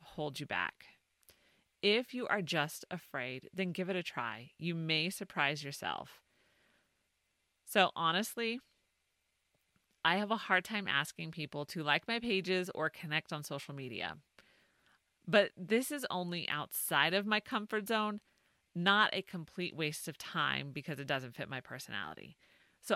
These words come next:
I decided to start asking. You know what? Most people want to be invited to connect.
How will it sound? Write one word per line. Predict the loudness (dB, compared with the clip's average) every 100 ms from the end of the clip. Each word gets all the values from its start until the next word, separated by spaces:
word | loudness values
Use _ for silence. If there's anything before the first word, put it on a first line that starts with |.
| 4
I | 4 6
decided | 2 0 -2 -2 -4 -8
to | -6 -6
start | -6 0 4 4 0 -8 -20 2
asking. | 4 4 -2 -14 -14 -16 -18 _ _ -4
You | 0
know | 2 4
what? | 6 4 0 _ _ -20 -20 _ _ -12
Most | -4 4 4 4
people | -2 2 4 4
want | 0 0 0 -2
to | -8
be | -6
invited | -4 -2 0 -2
to | -8
connect. | -14 -8 -6 -6 -12